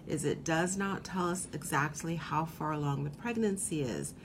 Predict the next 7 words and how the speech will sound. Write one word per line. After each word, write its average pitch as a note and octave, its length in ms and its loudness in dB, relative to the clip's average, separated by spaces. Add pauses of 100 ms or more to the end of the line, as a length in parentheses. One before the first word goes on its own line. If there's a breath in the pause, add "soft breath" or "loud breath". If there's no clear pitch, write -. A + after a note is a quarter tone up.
(300 loud breath)
It D3 180 -4
simply E3+ 640 2
tells D3 480 -2
us D3 280 0 (420 loud breath)
a D3 100 4
range. C#3 760 4
So C3 540 2